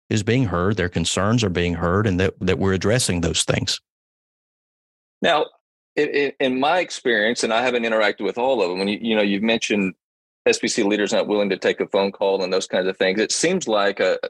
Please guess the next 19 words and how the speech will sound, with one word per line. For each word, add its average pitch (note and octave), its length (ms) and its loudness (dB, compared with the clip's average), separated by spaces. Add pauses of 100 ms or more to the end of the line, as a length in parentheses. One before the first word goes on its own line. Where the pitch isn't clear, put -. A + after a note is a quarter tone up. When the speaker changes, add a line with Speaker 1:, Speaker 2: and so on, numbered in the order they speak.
(120)
Speaker 2:
you G#2 80 -4
know, E2 240 -2 (1200)
a G2+ 80 0
lot A2 200 0
of F3 60 -2
these G2+ 180 -2
guys F#2 340 0
are, F2 320 0
are F3+ 120 2
pretty E3+ 340 -2
available. F#2 800 0 (120)
Uh, - 200 0
had, A#2 260 -2
has A2 160 0
that A2+ 180 2
not A2+ 180 0
been A#2+ 140 0
your A#2+ 160 2
experience A#2 720 -2